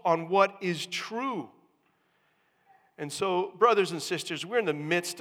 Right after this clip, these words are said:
of a spiritual war zone over worship.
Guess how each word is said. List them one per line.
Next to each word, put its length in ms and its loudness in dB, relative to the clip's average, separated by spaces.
of 320 2
a 200 2
spiritual 1000 0
war 400 6
zone 400 0
over 500 4
worship. 680 -2